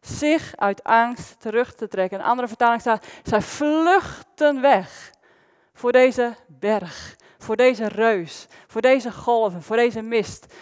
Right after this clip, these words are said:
Ze vluchten weg. Dit, dit gebeurde met het getrainde leger. Een re-, deze reus intimideert een getraind leger. Ze vluchten zomaar.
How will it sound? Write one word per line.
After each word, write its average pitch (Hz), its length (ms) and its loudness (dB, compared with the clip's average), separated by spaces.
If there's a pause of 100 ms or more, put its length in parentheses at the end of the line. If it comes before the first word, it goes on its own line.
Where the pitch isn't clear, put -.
(120)
Ze 233 140 -6
vluchten 294 720 0
weg. 240 500 0 (960)
Dit, 320 420 -4 (300)
dit 254 340 -6
gebeurde 262 440 -2
met 220 120 -4
het 220 120 -14
getrainde 262 600 0
leger. 226 460 0 (1900)
Een 262 160 2
re-, 240 300 0
deze 254 260 4
reus 277 520 6 (440)
intimideert 302 1120 2
een 240 120 -4
getraind 285 920 0
leger. 233 640 2 (720)
Ze 277 160 -6
vluchten 262 800 -2
zomaar. 330 600 -6